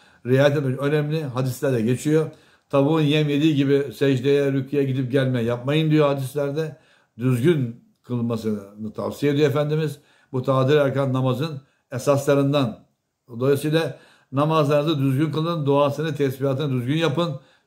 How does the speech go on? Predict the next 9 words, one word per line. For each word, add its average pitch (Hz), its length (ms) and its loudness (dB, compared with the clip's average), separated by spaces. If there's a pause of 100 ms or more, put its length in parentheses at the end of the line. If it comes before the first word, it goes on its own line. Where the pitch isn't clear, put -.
(140)
evlatlarınıza 151 520 0
iyi 165 240 2
örnek 143 260 0
olun 113 240 -2
diyor. 95 160 -10 (300)
Yani 135 200 -4
İslam'ı 151 380 0
yaşama, 147 600 0 (200)
temsil 135 440 0